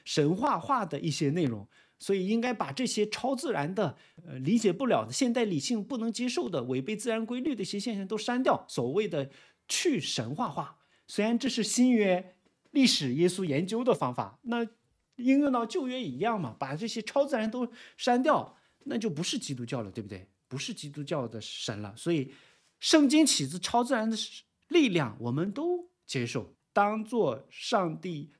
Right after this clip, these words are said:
当作事实来接受哈。因为上帝是，本身是神，无所不能的，他所行的尽都，这个有些是一般性的、潜移默化的、无声无息的，有些事情他显出一些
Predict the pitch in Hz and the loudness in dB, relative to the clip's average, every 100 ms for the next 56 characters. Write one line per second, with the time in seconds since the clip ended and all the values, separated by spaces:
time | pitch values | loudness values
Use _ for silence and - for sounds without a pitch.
0 | - 254 269 262 - 240 - 160 131 117 | 2 2 4 2 2 -2 -4 -4 -4 -6
1 | 107 113 104 90 _ _ _ _ 170 180 | -6 -8 -10 -14 _ _ _ _ 0 2
2 | 175 233 196 180 175 - 127 117 - _ | 2 0 -2 -4 -6 -6 -8 -8 -14 _
3 | _ 123 113 202 208 208 170 - - _ | _ -6 -4 -4 -4 -2 -4 -4 -14 _
4 | - - - 110 127 - _ _ _ 151 | -8 -6 -4 -2 -4 -4 _ _ _ -4
5 | 220 147 113 208 123 113 117 98 _ - | -2 -4 -2 -2 -2 -4 -8 -10 _ -6
6 | 208 214 135 - 123 151 185 180 254 214 | -4 -4 -6 -4 -6 -4 -4 -4 -4 -2
7 | 170 185 190 190 - _ _ - 123 117 | -2 0 -2 -4 -16 _ _ -8 -6 -6
8 | - _ _ - 151 143 147 277 262 220 | -8 _ _ 0 4 4 4 2 2 -2
9 | 208 185 - 196 202 214 151 98 139 - | -4 -6 -4 -4 -4 -4 -4 -8 -12 -8
10 | 127 131 185 202 190 226 143 98 - _ | -4 -2 0 -2 -2 -6 -6 -12 -20 _
11 | _ 139 156 190 226 214 180 185 190 175 | _ -8 -2 2 4 4 0 -2 -4 -4
12 | 120 113 110 117 185 185 - 131 - 135 | -4 -6 -8 -2 -2 -2 -8 -8 -8 -8
13 | 151 113 - 151 143 120 | -6 -8 -8 -12 -10 -12